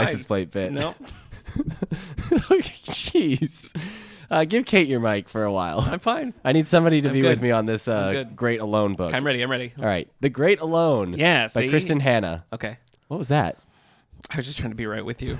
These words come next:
Speaker 1: <laughs> Okay. Uh, The Great Alone. That sounds pretty good.
Speaker 2: Yeah.
Speaker 1: Like, oh man, I'm alone. It's great.
Speaker 2: It's great.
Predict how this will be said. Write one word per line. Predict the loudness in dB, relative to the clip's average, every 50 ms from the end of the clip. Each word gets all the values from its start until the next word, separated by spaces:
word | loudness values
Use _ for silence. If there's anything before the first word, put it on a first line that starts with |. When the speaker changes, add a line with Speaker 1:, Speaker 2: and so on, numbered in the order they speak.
| 0 0
Speaker 1:
<laughs> | 0 0 -2
Okay. | -2 -4 -4 -2 0 0 0 -2 -4 -8 -16 -20 -20 -20 -20 -20 _ _ _ 0
Uh, | 4 6 6 8 8 8 6 4 2 0 -4 -6
The | -2 2
Great | 4 4
Alone. | 6 6 4 4
That | 6 4 4
sounds | 4 2 0
pretty | 0 -2 -4 -2
good. | -2 -2 -4 -4 -8 -12 _ _ _ -20 -20 _ _ _ _ _ -20 _ _ _ _
Speaker 2:
Yeah. | -6 -4 -4 -4 -4 -8 -10 _ -4
Speaker 1:
Like, | -4 -4 -4 -4 -10 -20 _ _ _ -16
oh | -16 -12 -8
man, | -4 -4 -4 -4 -4 -6 -6
I'm | -4 -4
alone. | -2 0 0 2 2 2 2 2 0 -4 -8 _ -20
It's | -20 -12
great. | -4 -2 0 0 0 0 -2
Speaker 2:
It's | -6 -12 -10
great. | -8 -6 -6 -8 -10